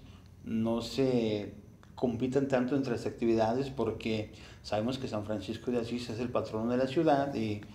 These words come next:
son los días fuertes, eh, este fin de mes y el, al cuatro de octubre.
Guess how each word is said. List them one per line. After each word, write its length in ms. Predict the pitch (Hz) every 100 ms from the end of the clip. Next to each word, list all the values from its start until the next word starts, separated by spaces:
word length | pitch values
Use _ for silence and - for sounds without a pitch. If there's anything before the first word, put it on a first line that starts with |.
| - -
son 260 | - 110 110
los 120 | 107
días 180 | 110 107
fuertes, 460 | 104 104 - 92 101
eh, 220 | 101 101
este 360 | 98 - 110 104
fin 240 | 117 104
de 80 | 113
mes 340 | 113 120 135
y 60 | 110
el, 180 | 98 - - - -
al 140 | 104
cuatro 320 | - 95 123
de 80 | 117
octubre. 520 | 120 156 143 139 160